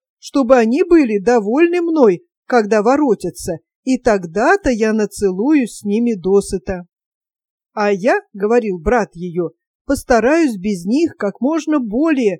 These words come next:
забавляться моими игрушками, потому что они привезут мне новых, а эти уже надоели мне».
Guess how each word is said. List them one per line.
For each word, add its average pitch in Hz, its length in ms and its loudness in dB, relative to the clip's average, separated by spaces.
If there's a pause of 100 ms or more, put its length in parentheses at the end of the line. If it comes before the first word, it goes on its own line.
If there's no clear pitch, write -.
(240)
забавляться 247 880 0
моими 285 540 2
игрушками, 226 720 0 (280)
потому 240 420 2
что 220 220 0
они 214 260 0
привезут 208 640 -4
мне 202 220 0
новых, 294 540 0 (280)
а 254 300 2
эти 339 340 0
уже 285 300 2
надоели 262 640 0
мне». 175 360 -6